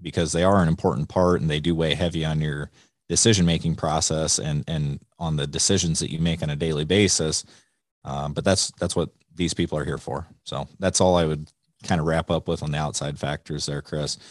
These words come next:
And, you know, ultimately it's, it's a saying by Mike Tyson, you know, "Everyone has a plan until they get punched in the mouth," right? And I think the important thing, you know, uh, military planners, I've said this many times before, they don't go into a mission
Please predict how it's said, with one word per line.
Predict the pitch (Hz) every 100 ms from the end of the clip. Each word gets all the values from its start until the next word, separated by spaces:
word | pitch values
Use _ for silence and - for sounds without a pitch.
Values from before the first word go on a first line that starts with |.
| - _ _ -
And, | 113
you | 104
know, | 98
ultimately | 95 113 113 92 - 85
it's, | 78 - - -
it's | 87 -
a | 78
saying | - 87 87 87
by | 80 80
Mike | 80 80 -
Tyson, | - 82 - 80 76 - _ _ _
you | 78
know, | 80
"Everyone | 85 87 82
has | 80
a | 76
plan | 90 85
until | 78 76 80
they | 73
get | 76 73
punched | - 82 -
in | 73
the |
mouth," | 73 71 71
right? | 73 73 73 -
And | 80
I | 80
think | 76 85
the | 82
important | 78 - 87 64 -
thing, | 82 80 76 - _ _ _
you | -
know, | 78 - - -
uh, | 76 76 - -
military | 101 98 87 85 82
planners, | - 80 78 76
I've | 78
said | - 80
this | 76 -
many | 78 78
times | 80 71
before, | - 78 82 78
they | 80
don't | 85 -
go | 85 92 90
into | 85 82 87 78
a |
mission | 78 95 - - 78 73